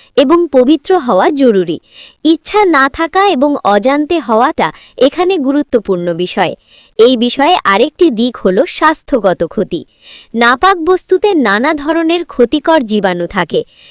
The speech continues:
এগুলো মুখে প্রবেশ করলে শারীরিক অসুস্থতার কারণ হতে পারে।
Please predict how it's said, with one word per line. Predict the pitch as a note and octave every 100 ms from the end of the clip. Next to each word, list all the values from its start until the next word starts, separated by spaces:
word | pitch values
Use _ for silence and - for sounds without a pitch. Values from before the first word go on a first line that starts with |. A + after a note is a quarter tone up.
| -
এগুলো | G#3+ G#3+ A3 G3
মুখে | G3 G3+ C4
প্রবেশ | G#3+ G3 G3 C4
করলে | - E4+ C#4 E3+ - - -
শারীরিক | - C#4 D4 F#4 G4 -
অসুস্থতার | B3 - E4+ - F4+ - G4
কারণ | - C4+ A#3 F#3+
হতে | F3+ F#3
পারে। | F3 D#3+